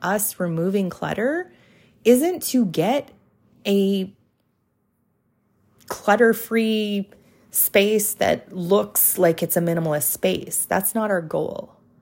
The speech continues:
Our goal with this is to get a home that serves you, that works for you, that becomes a haven, that allows you to relax, re-, unwind, and recharge from the world out there.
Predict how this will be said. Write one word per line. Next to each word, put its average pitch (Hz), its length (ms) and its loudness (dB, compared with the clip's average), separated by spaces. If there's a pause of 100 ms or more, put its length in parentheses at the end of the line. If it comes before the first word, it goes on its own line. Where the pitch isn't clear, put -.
(240)
Our 185 140 0
goal 202 600 4
with 185 300 -4
this 160 420 -4
is 180 240 -6
to 196 140 -6
get 185 380 -4
a 175 180 -6
home 180 800 -4 (720)
that 185 240 0
serves 151 460 -2
you, - 240 -10 (280)
that 190 140 2
works 190 300 -2
for - 140 -10
you, - 320 -12 (380)
that 196 120 2
becomes 208 380 0
a 202 40 2
haven, 202 920 -4 (560)
that 190 100 6
allows 185 540 0
you 202 100 -2
to 196 160 -4
relax, 180 640 -4
re-, 233 140 -2 (180)
unwind, 180 840 0 (140)
and 175 200 -6
recharge - 800 -6 (580)
from 160 220 -6
the 151 80 -4
world 156 280 -6
out 165 200 -4
there. - 260 -10